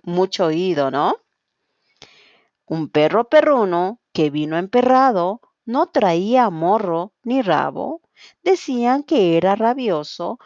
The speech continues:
pero era una rosa risa de perro gracioso. El perro Ramón era marrón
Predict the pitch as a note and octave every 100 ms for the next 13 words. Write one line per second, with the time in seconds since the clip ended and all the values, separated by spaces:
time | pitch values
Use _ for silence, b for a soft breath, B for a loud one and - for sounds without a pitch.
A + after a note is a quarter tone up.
0 | b _ F#4 F4 C#4+ G3+ E3+ F3 A3 G3+
1 | D#3+ F3 G3 C#3+ C#3+ - G#3 C#4 F#4+ -
2 | A#3 C4 _ _ G4+ G4 G#3 F3 E3 F#3+
3 | E3 D#3 - C#3+ C3 - - - _ B
4 | B B - G3+ - E3 D#3 G3+ C#4 E4+
5 | E4 G3+ G#3 D4 b b _ - D4+ D4+
6 | D#4 E4 C#4+ A3 G3 A3 A3+ D#3 F3+